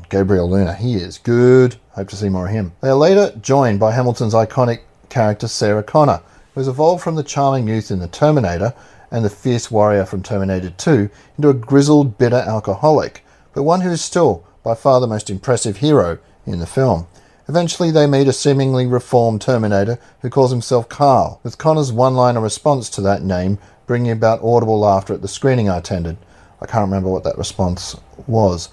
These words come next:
but basically, uh, yeah, he felt bad about killing John Connor and just slowly grew a conscience. 'Cause, like, that was it. He killed John Connor. His mission was done, and just slowly formed bonds with some,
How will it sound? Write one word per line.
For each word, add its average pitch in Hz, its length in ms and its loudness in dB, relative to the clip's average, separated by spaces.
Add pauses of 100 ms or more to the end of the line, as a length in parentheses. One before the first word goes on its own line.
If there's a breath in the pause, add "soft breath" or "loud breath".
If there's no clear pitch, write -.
(360 soft breath)
but 101 120 -12
basically, 101 640 -2
uh, 92 500 -4
yeah, 98 260 -4
he 113 120 -10
felt 139 380 -2
bad 107 480 -2 (160)
about 95 520 0
killing 92 460 -2
John 90 280 -2
Connor 101 360 0 (840 loud breath)
and 87 600 -2
just - 360 -4
slowly 92 440 0
grew 98 220 0
a 90 60 -2
conscience. - 640 -4 (180)
'Cause, 98 320 -8
like, 98 200 -2
that 120 140 2
was 104 140 -4
it. 127 100 -2
He 147 100 -6
killed 127 300 0
John 95 220 0
Connor. 110 240 0
His 90 120 -6
mission 101 280 0
was 92 120 -2
done, 101 380 0 (140)
and 92 320 -2
just 90 260 -6
slowly 90 540 0
formed 95 600 -2 (220)
bonds 98 380 0
with 90 200 -8
some, 87 520 -4